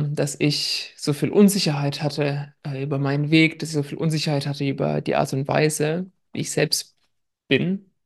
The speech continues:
Upsala. Jetzt. Über die Art und Weise, wie ich selbst bin. Weil wenn ich die ganze Zeit in meinem Kopf die Gedanken nähere, der Unsicherheit, dass ich mich rechtfertigen muss, dass ich mir nicht sicher bin, ob,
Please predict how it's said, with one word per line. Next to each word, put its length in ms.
Upsala. 840
Jetzt. 340
Über 100
die 60
Art 120
und 80
Weise, 240
wie 60
ich 120
selbst 300
bin. 300
Weil 460
wenn 120
ich 360
die 80
ganze 300
Zeit 640
in 80
meinem 220
Kopf 240
die 120
Gedanken 500
nähere, 600
der 540
Unsicherheit, 600
dass 100
ich 120
mich 200
rechtfertigen 580
muss, 160
dass 140
ich 160
mir 80
nicht 160
sicher 240
bin, 160
ob, 200